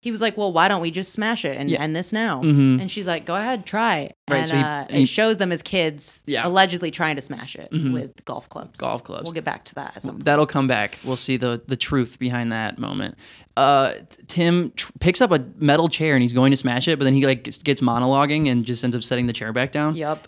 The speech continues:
Speaker 2: And Kaylee's like, "Uh, bruh, you didn't smash the
Speaker 1: It
Speaker 2: mirror."
Speaker 1: just disarmed you.
Speaker 2: Yeah, it disarmed you. It knows how to keep people from breaking
Speaker 1: Uh,
Speaker 2: it.
Speaker 1: Oliver, a school teacher in nineteen seventy-one, tried to break it, uh, but he never struck a blow.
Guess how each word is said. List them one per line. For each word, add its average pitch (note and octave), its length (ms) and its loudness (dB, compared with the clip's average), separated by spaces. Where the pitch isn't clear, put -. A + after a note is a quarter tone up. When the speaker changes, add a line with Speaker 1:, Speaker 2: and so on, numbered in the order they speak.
Speaker 2:
And B2+ 420 0
Kaylee's C#3 320 0
like, B2+ 280 0
"Uh, C3 280 4
bruh, B2 440 2
you B2 140 -8
didn't B2 240 2
smash A#2+ 300 -2
the G2+ 60 0
Speaker 1:
It A2+ 40 0
Speaker 2:
mirror." B2 160 2
Speaker 1:
just A2 140 -4
disarmed D#3 500 -4
you. C#3+ 240 -6
Speaker 2:
Yeah, B2+ 200 2
it A#2+ 100 0
disarmed C3+ 500 6
you. A#2+ 320 4
It C3+ 140 2
knows B2 280 4
how C3 120 2
to B2+ 80 0
keep B2 220 -4
people A#2+ 220 -2
from A2+ 160 -4
breaking A2+ 360 -4
Speaker 1:
Uh, F#3+ 180 4
Speaker 2:
it. - 40 -4
Speaker 1:
Oliver, G3+ 420 4
a G#3+ 40 2
school F3 260 -2
teacher A3 340 -4
in A3 80 -2
nineteen E3+ 320 -2
seventy-one, D3+ 580 -2
tried F#3+ 240 -4
to F#3+ 60 -4
break G3+ 260 -4
it, A#3 260 -2
uh, D#3+ 200 2
but D#3 100 -8
he D3+ 100 -10
never E3+ 240 -8
struck - 320 -10
a F#3+ 40 -10
blow. D3+ 440 -4